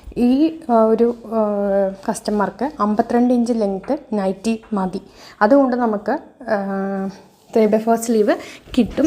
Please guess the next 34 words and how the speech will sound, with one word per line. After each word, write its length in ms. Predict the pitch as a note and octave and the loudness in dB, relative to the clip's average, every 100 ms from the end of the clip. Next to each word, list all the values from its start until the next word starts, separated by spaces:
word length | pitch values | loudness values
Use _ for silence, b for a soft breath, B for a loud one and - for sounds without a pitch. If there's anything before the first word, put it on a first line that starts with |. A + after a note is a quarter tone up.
| - A#3 | 2 4
അല്ലെങ്കിലും 360 | B3 B3+ C#4 C#4+ | 6 6 4 4
കിട്ടും, 260 | C#4+ B3+ C4+ | 0 2 2
നമുക്ക് 240 | B3 A3 A#3+ | 0 -2 -4
സ്ലീവിലൊക്കെ 440 | A#3+ A#3 A#3 A3+ A#3+ | -2 2 2 2 0
എന്തെങ്കിലും 280 | A3+ A#3 A3 | 0 -2 -2
ഡിസൈനൊക്കെ 420 | A3 A3 A3+ A#3 A3+ | -2 -2 -2 -2 0
കൊടുത്തിട്ട് 480 | G#3 G3+ A3 G#3+ F4 B B B - | 0 0 -2 -2 -4 B B B 0
അങ്ങനെയൊക്കെ 380 | C4 C4 C4+ C#4 | 2 2 2 -2
ചെയ്യുമ്പോൾ 300 | C4+ B3+ D#4 D4+ | -2 -2 -2 -2
നമുക്കിത് 280 | B3 A#3+ A#3 | 0 0 0
കിട്ടും. 260 | F#3+ - - G#3+ | -2 -6 -10 -4
അപ്പോൾ 140 | C4 B3+ | 0 2
തുണി 160 | A#3+ C4 | 4 4
ഞാൻ 100 | C4 B3 | 2 2
മടക്കി 280 | G3+ - A3 | 0 0 -2
വെച്ചിട്ടുണ്ട്. 420 | G#3 A3+ F3+ F3+ D4+ B B B | -2 -4 -4 -4 -6 B B B
അപ്പോൾ 160 | - A#3+ | -2 2
ഡബിൾ 160 | A#3+ A#3+ | 4 2
എക്സ് 140 | A#3+ B3 | 2 0
എൽ 40 | A#3 | 0
സൈസാണ്. 500 | C4 B3+ C#4+ A#3+ A#3+ - B B B | 0 2 0 0 -2 -4 B B B
അപ്പോൾ 200 | G#3 G#3+ G#3+ - - F#3+ A3 | -2 2 2 0 -12 -6 0
നൈറ്റ് 240 | A#3 A#3+ D4 | 0 4 4
എന്നും 220 | B3 B3 C4 - | 4 2 -2 -2
സൈസ് 240 | A3+ G3+ - | -2 -2 -4
ചാർട്ട് 180 | G3+ A#3 | -2 -2
വെച്ചിട്ടാണ് 300 | G#3 F#3+ G3 G#3 | -4 -2 -2 0
ചെയ്യുക 220 | E3 F3 | -2 -4
കേട്ടോ. 160 | F#3 - B B B | -6 -8 B B B
ചിലവരൊക്കെ 460 | - A#3 A#3 A#3 E4 E4+ | 2 4 4 4 2 4
ബോഡി 160 | C4 B3+ | 4 4
മെഷർമെൻറ്റിലൊക്കെ 680 | B3 A#3+ A#3+ A#3+ A#3 A#3+ B3 A#3 | -2 -2 0 0 0 0 0 0
ചെയ്യാം. 260 | G3 F#3 B B - | 0 -2 B B -4
പക്ഷേ 180 | C4 - | -2 -2